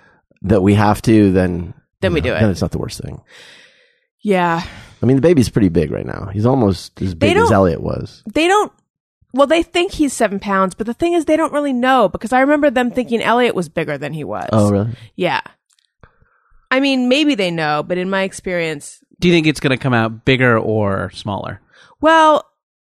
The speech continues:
Speaker 2: a friend of mine who j-, just had her second baby said second babies are usually bigger.
Speaker 3: Mm-hmm.
Speaker 2: So I guess maybe he'll be bigger.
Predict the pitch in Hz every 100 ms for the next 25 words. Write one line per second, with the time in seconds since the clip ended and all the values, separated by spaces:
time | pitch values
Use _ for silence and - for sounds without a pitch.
0 | _ _ _ _ _ _ _ _ _ -
1 | - 311 339 359 294 269 262 240 196 214
2 | - 214 240 214 214 202 190 175 175 170
3 | - 180 - 202 196 185 180 175 170 160
4 | 151 143 139 139 180 196 202 123 120 143
5 | 220 202 190 214 202 202 170 170 190 196
6 | 208 226 233 240 240